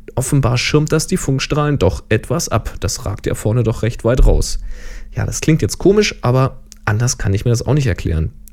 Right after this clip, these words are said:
Hilft mir allerdings auch nichts, wenn ich den Boden vor mir fotografieren kann und irgendwo hinten am anderen Ende blitzt es.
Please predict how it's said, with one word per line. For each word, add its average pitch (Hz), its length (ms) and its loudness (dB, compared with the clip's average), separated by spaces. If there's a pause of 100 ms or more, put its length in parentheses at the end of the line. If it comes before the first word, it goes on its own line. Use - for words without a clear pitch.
Hilft 175 300 4
mir 175 80 4
allerdings 143 320 2
auch 165 160 4
nichts, 180 240 2
wenn 131 100 2
ich 143 80 0
den 131 180 4
Boden 139 300 4
vor 185 220 0
mir 185 100 2
fotografieren 107 640 0
kann 127 240 -2
und 123 160 -2
irgendwo 127 340 2
hinten 123 220 2
am 110 160 0
anderen 104 260 0
Ende 104 280 0
blitzt - 360 -4
es. - 280 -12